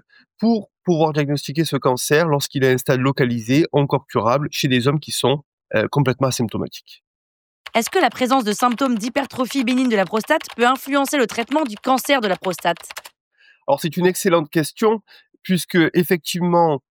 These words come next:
Speaker 1: lorsque les patients vont rapporter avec un cancer de la prostate localisé des symptômes urinaires, c'est que très souvent, coexistent au sein de la même glande un cancer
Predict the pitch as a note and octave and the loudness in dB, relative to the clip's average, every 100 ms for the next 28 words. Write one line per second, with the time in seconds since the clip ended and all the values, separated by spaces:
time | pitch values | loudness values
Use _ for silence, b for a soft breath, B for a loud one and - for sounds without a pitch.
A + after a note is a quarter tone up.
0 | _ - E3 F#3+ - E3+ F3 E3 - E3+ | _ -2 0 0 0 0 2 0 2 2
1 | D3 C#3 D3+ D3+ D#3 - - D#3+ C3+ - | 2 2 2 0 -4 -6 -2 2 0 -2
2 | - C3 A#2+ C3 C#3+ - C3+ B2+ C3+ - | -2 0 0 0 0 0 0 0 -4 -2
3 | C3 C3+ C#3+ B2+ B2+ B2 C3+ A2+ A2 E3 | -2 -2 0 0 -2 0 0 0 -2 0
4 | D3 - B2 A#2 A2 A2+ C3+ G3 - - | 0 2 2 2 0 0 2 2 0 -6
5 | B2+ C#3+ A#2+ - - - C3 - B2+ F3 | -4 -2 -2 -4 -8 -4 -2 -2 0 2
6 | A#3 _ b b _ _ - G#3 F#3+ D#3 | 0 _ b b _ _ 0 2 2 2
7 | F3+ D#3+ C#3 - C#3+ B2 B2 B2 A#2 B2+ | 0 0 -4 0 2 2 4 2 2 2
8 | E3+ F3 - - G3+ G#3+ F3+ D3 - D3 | 2 -2 -8 -2 0 2 0 0 0 0